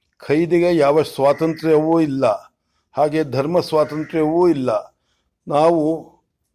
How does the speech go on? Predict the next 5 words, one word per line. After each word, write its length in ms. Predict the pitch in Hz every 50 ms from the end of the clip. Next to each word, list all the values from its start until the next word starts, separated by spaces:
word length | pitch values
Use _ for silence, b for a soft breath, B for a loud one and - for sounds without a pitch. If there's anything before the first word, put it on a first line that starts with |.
| _ _ _
ತಮ್ಮ 220 | 147 156 170 180
ಸರ್ದಾರರಲ್ಲ, 880 | 160 - - 135 131 127 143 165 165 156 156 156 151 143 139 135 123 113 107 101 - - - _ _ _ _ _ _ _
ಖೈದಿಗಳು 600 | - 160 170 180 160 185 175 175 175 170 175 170
ಎಂದು 200 | 170 165 160 151
ಹೇಳುವುದಾದರೆ 960 | 131 156 165 175 170 165 151 156 143 131 120 127 123 131 131 135 127 - _